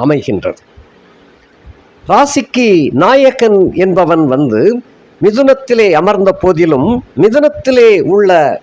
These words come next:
மிதுனத்துக்கு உரிய கிரகமாகிய புதன் உங்கள் வீட்டிலே, அதாவது கொண்டாமாத்து சம்பந்தம் போல, கடகத்துல உள்ள சந்திரனுக்கு பதிலாக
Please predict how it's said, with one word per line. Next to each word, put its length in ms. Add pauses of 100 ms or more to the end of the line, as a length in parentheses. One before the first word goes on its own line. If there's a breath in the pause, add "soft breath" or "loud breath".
மிதுனத்துக்கு 580
உரிய 440
கிரகமாகிய 760
புதன் 580 (640 loud breath)
உங்கள் 280
வீட்டிலே, 720 (200)
அதாவது 680
கொண்டாமாத்து 640
சம்பந்தம் 500
போல, 280 (920)
கடகத்துல 800
உள்ள 420
சந்திரனுக்கு 720
பதிலாக 720